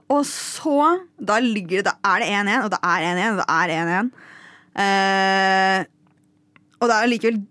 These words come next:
altså, allerede sjukt, liksom, ni mot elleve, og du ser hva, Tottenham bare går i angrep og går i angrep og går i angrep. Liverpool ligger på et tidspunkt bare som en klump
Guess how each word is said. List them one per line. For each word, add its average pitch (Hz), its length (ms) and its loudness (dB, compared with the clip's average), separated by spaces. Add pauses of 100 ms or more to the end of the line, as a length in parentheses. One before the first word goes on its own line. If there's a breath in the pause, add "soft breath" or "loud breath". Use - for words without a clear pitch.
(240)
altså, 233 240 2
allerede 240 800 2
sjukt, - 640 -2
liksom, 196 380 -2 (240)
ni 196 260 0
mot 190 480 0
elleve, 190 580 0
og 190 220 -2
du 214 80 -6
ser 175 640 -6
hva, 180 80 -4 (140)
Tottenham 185 340 -8
bare 170 160 -4
går 160 240 -6
i - 80 -6
angrep - 340 -12
og - 80 -16
går 151 140 -6
i 156 60 -6
angrep 156 260 -10
og 165 80 -10
går 151 160 -8
i 151 80 -6
angrep. 160 300 -4 (680 loud breath)
Liverpool 202 440 -2 (140)
ligger 180 560 -6 (880 soft breath)
på 202 140 -2
et 202 100 -8
tidspunkt 196 400 -10
bare 190 240 -2
som 180 160 -8
en 196 80 -8 (160)
klump 226 800 -6